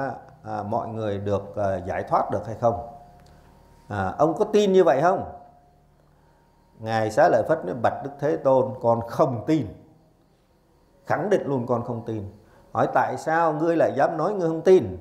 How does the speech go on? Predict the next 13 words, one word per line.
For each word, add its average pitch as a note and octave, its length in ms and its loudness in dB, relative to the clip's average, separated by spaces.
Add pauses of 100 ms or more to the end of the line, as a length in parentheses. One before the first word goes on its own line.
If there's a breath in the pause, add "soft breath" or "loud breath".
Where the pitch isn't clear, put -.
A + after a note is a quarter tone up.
(600 soft breath)
Nói, F#2+ 180 -4
bạch B2 200 2
Đức F3+ 160 -4
Thế E3+ 160 2
Tôn, D#3 320 0
tại G#2 220 2
vì A2+ 220 -2
con D3 200 -2
đã C3 100 2 (120)
trải G#2+ 220 -2
nghiệm C#3+ 260 -2
thực A2 180 -4
sự. F#2+ 320 0